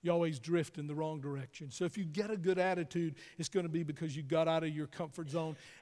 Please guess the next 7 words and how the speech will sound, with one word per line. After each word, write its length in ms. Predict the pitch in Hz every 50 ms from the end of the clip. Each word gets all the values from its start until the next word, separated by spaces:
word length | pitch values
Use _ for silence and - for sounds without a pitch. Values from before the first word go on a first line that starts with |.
| - -
and 160 | 160 165 156
you 100 | 160 165
paddled 540 | - - - 170 180 170 170 165 160 156 143
hard 640 | - - - - 170 170 160 160 156 156 151 143 147
against 360 | 143 139 160 156 - - -
the 80 | 160
current 440 | - - - 180 175 165 160 151 156